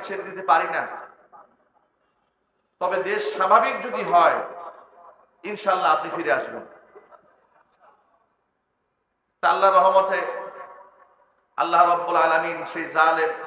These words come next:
স্বৈর শাসকের পতন ঘটিয়েছে, দিন আল্লাহ পাক বদলে দিয়েছেন। এখান থেকে শিক্ষা গ্রহণ করা উচিত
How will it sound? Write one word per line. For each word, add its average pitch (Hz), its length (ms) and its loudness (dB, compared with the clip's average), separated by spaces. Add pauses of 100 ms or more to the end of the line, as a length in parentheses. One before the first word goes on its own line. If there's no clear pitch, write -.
(1080)
স্বৈর 170 340 -4
শাসকের 165 560 0 (140)
পতন 170 320 -4
ঘটিয়েছে, - 680 -8 (1200)
দিন 190 200 -6
আল্লাহ 180 280 0
পাক 170 300 2
বদলে 170 240 -4
দিয়েছেন। 151 420 -12 (1600)
এখান 190 260 -4
থেকে 202 220 -8
শিক্ষা 208 420 -2
গ্রহণ 196 280 4
করা 190 220 4
উচিত 175 360 -2